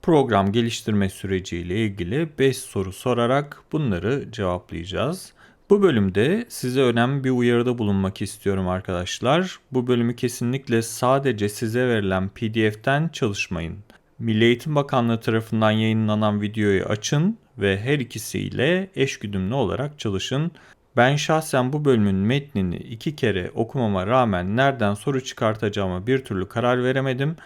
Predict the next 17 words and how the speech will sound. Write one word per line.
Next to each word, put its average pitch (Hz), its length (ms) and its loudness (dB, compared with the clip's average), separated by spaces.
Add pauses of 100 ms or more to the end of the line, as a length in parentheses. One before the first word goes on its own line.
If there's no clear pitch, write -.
(400)
Ancak 107 380 2
sonrasında 107 600 0
videoyu 107 360 0
izleyince 123 840 0
aradaki 117 440 0
farkı 120 540 0
gördüm. 101 720 -2 (440)
Zaten 156 600 2
soruların 123 600 2
sonunda 107 580 -2
da 127 300 2
videodan 110 480 0
aldığım 104 460 0
bir 127 100 0
takım 107 340 -6
ekran 113 360 -2
görüntüleriyle 101 1160 -2